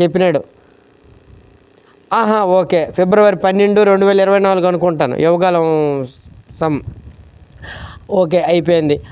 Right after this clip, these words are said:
అయితే ఇప్పుడు చూస్తే ఇది రవికుమార్ చేయట్లేదు కదా, ఇదేంటిది, మళ్ళీ ఎవడు వచ్చినాడు, ఇంకొక రేటు, ఈ పరిస్థితి ఏంటి, ఇక్కడ ఏడు జరుగుతుంది అసలు అని చెప్పేసి దీని మీద చేస్తే, తీరా చూస్తే చేస్తున్నది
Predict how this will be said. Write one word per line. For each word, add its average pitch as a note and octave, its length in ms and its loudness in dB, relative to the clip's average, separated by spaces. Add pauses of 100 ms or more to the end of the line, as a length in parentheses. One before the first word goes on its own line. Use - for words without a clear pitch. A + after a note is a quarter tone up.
(200)
అయితే A3 280 2
ఇప్పుడు G#3+ 300 -2 (100)
చూస్తే A3 280 2
ఇది G3+ 80 2
రవికుమార్ E3+ 520 0 (140)
చేయట్లేదు F3+ 500 0
కదా, G#3 300 2 (480)
ఇదేంటిది, G3 480 2
మళ్ళీ F3 320 0
ఎవడు G3+ 200 2
వచ్చినాడు, G3+ 640 0 (160)
ఇంకొక D#3+ 360 0
రేటు, G3 260 0
ఈ F#3 60 0
పరిస్థితి D#3 500 -2
ఏంటి, G#3 140 0
ఇక్కడ F#3 140 0
ఏడు E3 220 0
జరుగుతుంది G3+ 540 2
అసలు G#3+ 240 2 (520)
అని F#3+ 220 0
చెప్పేసి G3+ 560 0 (440)
దీని F3+ 200 2
మీద F3+ 220 2 (180)
చేస్తే, A3 400 0 (300)
తీరా F3+ 420 2
చూస్తే D#3+ 320 0 (100)
చేస్తున్నది E3+ 680 0